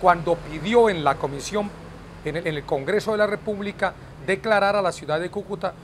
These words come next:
con un régimen especial y aduanero que beneficiara a esta región de frontera. El proyecto lo presentó Alejandro Carlos Chacón,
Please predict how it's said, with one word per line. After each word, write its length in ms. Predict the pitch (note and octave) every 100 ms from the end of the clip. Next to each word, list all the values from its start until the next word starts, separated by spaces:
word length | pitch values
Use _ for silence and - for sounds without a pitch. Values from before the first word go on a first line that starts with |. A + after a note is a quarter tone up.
| - -
con 140 | D3+ E3
un 140 | G3
régimen 460 | G3+ G#3+ G#3+ G3 D#3+
especial 600 | - D3+ C3 G3 G3 -
y 140 | E3+ E3+
aduanero 580 | D3+ D3 D3+ A#3+ B3 - - - -
que 120 | -
beneficiara 680 | D#3 D#3 D3+ C#3 F3+ F#3 G3 - - C#3
a 140 | C#3
esta 260 | C#3+ - -
región 340 | C#3 C#3+ D3+
de 100 | E3+
frontera. 500 | F#3 G3 B3+ A3+ D3 - - - - -
El 140 | F3
proyecto 540 | F3 F3+ F#3+ A#3+ B3 B3+
lo 120 | G#3+
presentó 680 | G#3 G#3 E3 C#3 G#3 A3
Alejandro 500 | G#3+ E3 D3 C#3+ C#3+ -
Carlos 300 | G3+ G3+ G3+
Chacón, 400 | G3 G3 B3+